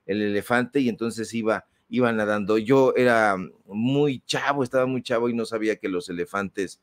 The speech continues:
eh, podían, eh, nadar, no lo sabía, después ya me enteré de que sí,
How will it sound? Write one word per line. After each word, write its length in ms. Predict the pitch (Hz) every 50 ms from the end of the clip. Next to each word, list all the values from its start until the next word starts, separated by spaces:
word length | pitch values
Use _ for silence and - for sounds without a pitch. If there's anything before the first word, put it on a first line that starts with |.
| _ _ _ _ _ _ -
eh, 120 | 95 95
podían, 720 | - - 101 101 101 113 113 107 107 104 101 98 95 90 85
eh, 800 | 80 71 76 82 85 90 87 82 82 80 80 78 78 73 67 67 _ _ _ -
nadar, 560 | 95 107 110 107 110 135 175 190 180 - _ _ _ _ _ _ _
no 180 | - 104 117 120
lo 140 | 120 120 113
sabía, 580 | - - 95 98 107 117 123 135 135 147 151 _ _ _ _ -
después 320 | 87 - - 110 110 95
ya 280 | 104 107 104 101 101 92 76 - 78 73 -
me 200 | - 87 92 92
enteré 300 | 90 87 - 101 95 101
de 140 | 104 95 -
que 140 | - 90 82
sí, 360 | - - 117 127 139 147